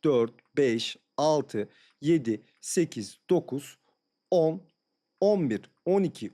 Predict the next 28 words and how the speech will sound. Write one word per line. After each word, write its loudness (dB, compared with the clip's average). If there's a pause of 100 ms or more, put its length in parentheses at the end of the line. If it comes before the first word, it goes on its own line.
(120)
on 0
üç, -8 (120)
on 0
dört, 2
on 2
beş. -8
Yukarı 0
yönlü 2
bakanlara 2
artı 0
bir -6
bölü -2
iki -4
dersem 2
on 4
beş 2
tane -4
oluyor. -10 (640)
O 2
zaman 2 (120)
en 2
fazla 2
on 2
beş 2
tane 2
elektron 0
içerir. -6 (400)
Evet. -2